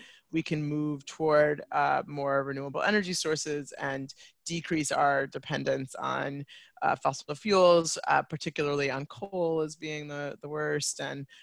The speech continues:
um, and so we need to, um, figure that out on sort of how we manage it. And, um, we also need to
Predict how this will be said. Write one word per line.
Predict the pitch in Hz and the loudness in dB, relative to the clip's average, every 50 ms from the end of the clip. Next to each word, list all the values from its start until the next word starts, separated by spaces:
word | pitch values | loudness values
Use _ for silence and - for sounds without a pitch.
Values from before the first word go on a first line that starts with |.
| - _ _ - | -20 _ _ 0
um, | - 156 151 - | 2 2 2 2
and | - 180 180 | 0 2 4
so | - | 4
we | 180 180 190 | 4 4 4
need | 180 185 190 202 190 - | 2 2 0 0 0 -2
to, | - 202 180 165 160 156 156 156 156 - | 0 2 2 2 2 0 0 0 2 4
um, | - 151 147 143 143 139 - _ _ _ _ - - 175 - _ | 4 4 4 2 0 -6 -16 _ _ _ _ -6 -6 -6 0 _
figure | 196 185 180 175 | 4 6 6 6
that | 165 160 156 156 | 6 6 6 6
out | 156 151 151 156 151 151 143 | 6 6 8 8 6 6 4
on | 139 143 147 139 | 2 0 0 -4
sort | - - 147 147 147 | -6 -6 -6 -6 -6
of | 147 139 | -6 -8
how | 143 147 143 143 143 | -2 0 2 2 2
we | 143 143 143 | 0 -4 -4
manage | 147 165 180 185 185 185 175 - 175 | -2 0 2 2 2 2 0 4 4
it. | 165 156 156 151 151 151 - - | 6 8 8 8 8 6 2 0
And, | - 143 143 143 143 143 143 143 - - - - - - | -4 -4 -4 -2 -2 -4 -4 -6 -8 -12 -12 -14 -2 2
um, | - 143 143 143 143 | 4 4 4 4 0
we | 147 151 147 | 0 2 2
also | 147 143 - - | 2 2 0 -6
need | 151 147 139 143 143 | -8 -8 -10 -10 -10
to | - - 147 143 143 160 | -6 -4 -2 -2 -2 -4